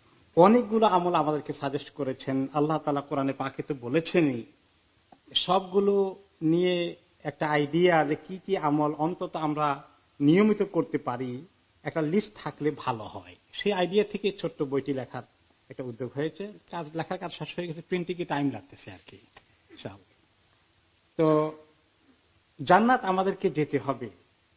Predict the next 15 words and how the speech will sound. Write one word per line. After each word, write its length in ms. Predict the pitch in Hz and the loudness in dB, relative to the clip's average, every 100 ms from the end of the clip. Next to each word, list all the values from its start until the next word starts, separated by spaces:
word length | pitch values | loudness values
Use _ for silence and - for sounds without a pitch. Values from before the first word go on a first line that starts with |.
| _ _ | _ _
কারণ 200 | - 175 | 0 0
দুটো 300 | 165 180 214 | 2 0 0
ঠিকানা 420 | 220 - 160 135 110 | -4 -4 -4 -4 -6
আছে 140 | - - | -14 -14
পরকাল, 420 | 110 - - _ _ _ _ _ 156 | -14 -20 -20 _ _ _ _ _ 0
আখেরাতে 460 | 165 180 170 156 160 | 2 2 -2 -4 -4
যেতেই 360 | 135 170 240 | -4 2 2
হবে। 260 | 180 180 175 | 4 0 -4
কেউ 200 | - 190 | -2 0
যদি 200 | 190 180 | 0 -2
বলে 460 | 175 175 185 180 160 - _ _ - | 2 4 6 2 0 -10 _ _ -6
যে, 80 | |
"বাবা, 280 | 151 156 175 | 0 4 4
আমি, 340 | 165 175 185 175 - _ _ | 4 2 0 -6 -12 _ _
এ, 240 | 156 160 | -6 -6